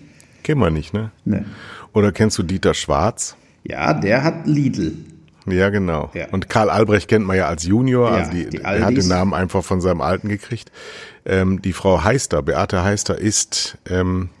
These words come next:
Speaker 1: seit Anfang zweitausendneunzehn um sechs Komma vier Milliarden U-S-Dollar reicher geworden. Nicht, dass sie die hat, sondern ist darum reicher geworden. Äh, das,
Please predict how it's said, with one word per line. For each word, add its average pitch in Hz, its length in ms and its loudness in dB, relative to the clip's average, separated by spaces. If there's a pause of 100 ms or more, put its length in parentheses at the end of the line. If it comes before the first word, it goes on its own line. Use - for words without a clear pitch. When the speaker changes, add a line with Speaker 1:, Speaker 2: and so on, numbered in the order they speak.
(100)
Speaker 1:
seit - 280 0
Anfang 101 520 0
zweitausendneunzehn 87 1000 0
um 87 140 -2
sechs 92 280 -2
Komma 82 240 2
vier 110 260 -2
Milliarden 92 840 0
U-S-Dollar 85 840 0 (480)
reicher 92 400 0
geworden. 60 360 -6
Nicht, 120 200 0
dass 131 100 2
sie 131 100 -2
die 120 180 0
hat, 123 180 0
sondern 87 260 -2
ist - 220 -4
darum 98 320 4
reicher 90 340 -2
geworden. - 480 -12 (840)
Äh, 95 160 2
das, - 360 0